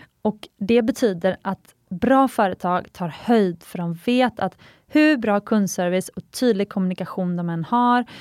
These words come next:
hur lång F A Q på hemsi-, på hemsidan de än har och hur bra chatbots de än har som ska hjälpa kunderna att få rätt förväntningar innan köp, så vet de om att det inte kan bli hundra procent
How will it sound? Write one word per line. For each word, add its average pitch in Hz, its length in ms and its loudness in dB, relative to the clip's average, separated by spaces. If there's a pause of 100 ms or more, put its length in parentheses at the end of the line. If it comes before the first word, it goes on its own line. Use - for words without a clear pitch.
(200)
hur 208 200 4
lång 190 420 2
F - 240 -2
A 202 80 2
Q 220 200 0
på - 120 -4
hemsi-, 202 580 -2
på 214 120 0
hemsidan 202 540 2
de 208 120 0
än 185 140 -2
har 185 260 2 (360)
och - 220 -2
hur 247 280 4
bra 214 260 4
chatbots 220 680 -4
de 220 140 0
än 196 220 0
har 196 280 2
som 196 240 -2
ska 190 360 -4
hjälpa 208 400 2
kunderna 196 480 0
att 202 100 -4
få 185 380 -2 (140)
rätt 220 280 0
förväntningar 196 600 -2
innan 180 280 -2
köp, - 280 -4 (160)
så - 220 0
vet 254 420 2
de 196 220 0
om 240 400 4
att 214 160 -2
det 233 60 0
inte 196 200 2
kan 247 400 4
bli 190 120 2
hundra 185 320 0
procent 170 400 -6